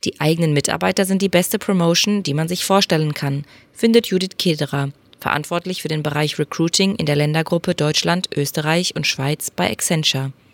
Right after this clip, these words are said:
Die Unternehmensberatung setzt daher verstärkt auf Mitarbeiterwerben-Mitarbeiterprogramme.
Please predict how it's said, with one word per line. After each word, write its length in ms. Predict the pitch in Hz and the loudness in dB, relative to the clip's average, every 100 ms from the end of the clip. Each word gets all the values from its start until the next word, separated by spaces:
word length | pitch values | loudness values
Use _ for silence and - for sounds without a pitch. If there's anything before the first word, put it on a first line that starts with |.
| _ - _ _ _ _ _ _ _ _ | _ -20 _ _ _ _ _ _ _ _
Die 60 | 208 | 0
Unternehmensberatung 920 | 196 202 240 226 - 151 156 196 196 | 4 6 6 6 2 0 0 0 0
setzt 260 | 165 - | 0 0
daher 240 | 151 156 175 | 0 0 0
verstärkt 600 | 196 - 214 185 147 - | 0 2 4 4 2 -4
auf 160 | 143 | -2
Mitarbeiterwerben-Mitarbeiterprogramme. 1900 | 151 - 151 170 185 180 196 202 196 - 151 143 143 - 139 131 135 135 135 | -2 0 0 2 0 0 2 2 2 2 0 0 -2 -4 -6 -2 0 0 -2